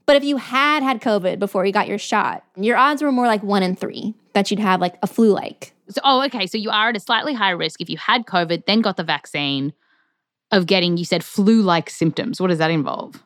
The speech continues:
Speaker 1: Um, this was stuff like fatigue and headaches. It's, like, feeling crummy.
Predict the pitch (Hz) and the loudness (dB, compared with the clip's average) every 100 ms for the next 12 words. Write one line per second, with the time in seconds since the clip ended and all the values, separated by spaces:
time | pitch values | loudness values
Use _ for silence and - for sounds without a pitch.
0 | - 208 190 196 - 427 - 359 254 202 | -4 0 0 0 0 0 0 0 0 0
1 | 196 - 247 220 208 - - - - 190 | -4 0 2 2 2 -2 -6 -8 -10 -10
2 | 180 180 - 240 214 - - 165 190 233 | -4 -4 0 0 0 -2 -8 -8 -10 -10